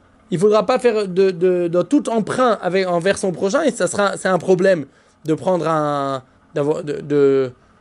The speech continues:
de faire un emprunt avec intérêt.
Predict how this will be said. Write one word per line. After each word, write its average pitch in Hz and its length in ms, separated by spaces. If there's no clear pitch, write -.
de 139 140
faire 185 160
un 208 140
emprunt 233 420
avec 202 280
intérêt. 165 400